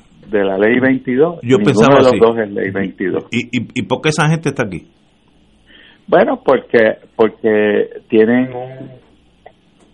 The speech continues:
Speaker 1: una idea, y con toda la razón, de que, por ejemplo, en el caso de,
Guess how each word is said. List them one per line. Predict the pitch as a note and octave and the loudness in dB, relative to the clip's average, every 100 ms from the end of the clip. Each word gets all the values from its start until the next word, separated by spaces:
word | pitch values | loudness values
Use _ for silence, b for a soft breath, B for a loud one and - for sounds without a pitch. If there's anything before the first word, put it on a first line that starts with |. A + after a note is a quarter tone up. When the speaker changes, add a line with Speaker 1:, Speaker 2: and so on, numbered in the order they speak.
| _ | _
Speaker 1:
una | A2+ A#2 A#2+ | -14 -8 -8
idea, | A#2+ D#3+ E3+ A#2+ A#2+ - | 0 4 4 4 0 -2
y | G2+ | -10
con | - - G2 F#2 - | -14 -10 -8 -6 2
toda | G#2+ C#3 | 4 4
la | C3 A2+ | 4 2
razón, | G#2 - D#2 D#2 G#2+ _ _ _ _ _ _ _ _ _ _ | -4 -6 -14 -14 -18 _ _ _ _ _ _ _ _ _ _
de | A2 G2+ - | -4 -4 -4
que, | G#2 G2 | -4 -4
por | - F#2+ | -2 -4
ejemplo, | G2+ G#2+ C3 | -6 -4 0
en | A2+ | 0
el | G2 | -2
caso | - G2 - A2 G#2+ | -4 -4 -2 -2 0
de, | G#2+ G#2+ G2+ | 2 2 0